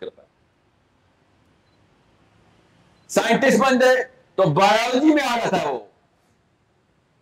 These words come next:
बायोलॉजी में। ये एक मुसलमान लड़का या लड़की है जो कहता है, "सर, history में तो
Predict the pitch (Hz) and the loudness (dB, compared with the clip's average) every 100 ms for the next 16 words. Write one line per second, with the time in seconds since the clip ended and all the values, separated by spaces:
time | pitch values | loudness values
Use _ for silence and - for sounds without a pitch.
0 | _ _ _ 214 208 - 254 262 220 139 | _ _ _ -6 -4 -4 -4 -4 -4 -4
1 | - _ _ _ _ _ _ _ _ _ | -8 _ _ _ _ _ _ _ _ _
2 | _ _ _ _ _ _ _ - 440 453 | _ _ _ _ _ _ _ -2 0 0
3 | 453 539 247 208 220 220 269 262 240 233 | -4 -6 -4 -2 -2 -2 -2 -2 -2 -2
4 | 226 208 160 202 202 196 180 180 202 254 | -4 -2 -2 0 0 0 -6 -8 -8 -6
5 | 233 180 220 233 - 330 311 262 - 160 | -6 -2 -2 -2 -4 -2 -2 -2 -2 -2